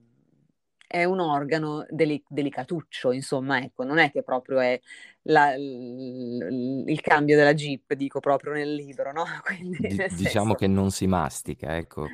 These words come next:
Speaker 1: Ecco, e non è masticabile, non è masticabile, decisamente no. Quindi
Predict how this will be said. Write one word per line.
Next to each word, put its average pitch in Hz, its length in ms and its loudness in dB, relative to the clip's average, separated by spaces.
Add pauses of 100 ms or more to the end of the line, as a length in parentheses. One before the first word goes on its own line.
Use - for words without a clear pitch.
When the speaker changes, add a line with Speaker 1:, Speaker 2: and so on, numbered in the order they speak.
(140)
Speaker 1:
Ecco, 208 420 4
e 151 60 2
non 180 160 2
è 175 120 4
masticabile, 160 1040 0
non 127 180 -14
è 151 80 -8
masticabile, 135 800 -8
decisamente 135 760 -8
no. 120 220 -16
Quindi 143 400 -4